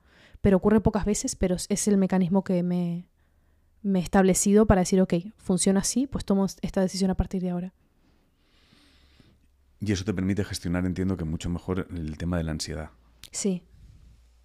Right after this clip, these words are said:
Speaker 1: La ansi-, bueno, la ansiedad me, me ayuda a gestionarlo en el hecho de aplicar sobre todo pequeños hábitos en el día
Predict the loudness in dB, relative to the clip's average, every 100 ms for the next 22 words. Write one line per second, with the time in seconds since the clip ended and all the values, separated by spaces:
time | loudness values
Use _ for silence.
0 | _ -20 -20 -8 -4 -4 -6 0 2 2
1 | -2 -4 -4 -2 -2 -4 -4 -4 -6 -6
2 | -4 -4 -4 -4 -4 -4 -4 -6 -12 _
3 | _ _ _ _ _ -10 -6 -2 -2 0
4 | 0 0 0 0 -2 -4 -4 -4 -4 -6
5 | -6 -4 -4 -6